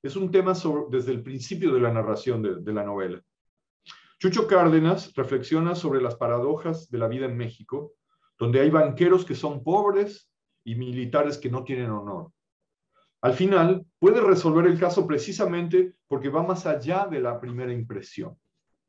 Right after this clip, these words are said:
La policía, siempre apurada por encontrar un culpable, razona que se trata de un crimen pasional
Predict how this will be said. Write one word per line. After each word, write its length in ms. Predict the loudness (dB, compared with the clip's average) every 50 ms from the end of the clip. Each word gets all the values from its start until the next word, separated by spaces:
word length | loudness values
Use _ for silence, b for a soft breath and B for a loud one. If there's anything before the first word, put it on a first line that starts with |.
| _ _ -2
La 120 | 0 2
policía, 680 | 4 4 4 4 4 4 2 2 2 4 2 2 0 -6 _ _ _ _
siempre 360 | -2 0 2 2 4 4 4
apurada 460 | 2 4 4 4 4 6 6 4 4
por 120 | 2 2
encontrar 340 | 0 0 -2 -4 -4 -2 0
un 100 | 0 0
culpable, 600 | 0 -2 -4 -4 -2 -4 -4 -4 -4 -8 -10 -10 -14 _ _ _ _ _ _
razona 580 | -4 -4 -4 -2 -2 -2 0 0 -2 -4 -4 -8
que 120 | -10 -12
se 100 | -10 -10
trata 340 | -6 -4 -2 0 0 0 0
de 120 | 0 0
un 120 | -2 -2 -2
crimen 300 | -2 -2 -2 -2 -2 -4
pasional 600 | -4 -4 -4 -4 -4 -2 -2 -4 -4 -6 -8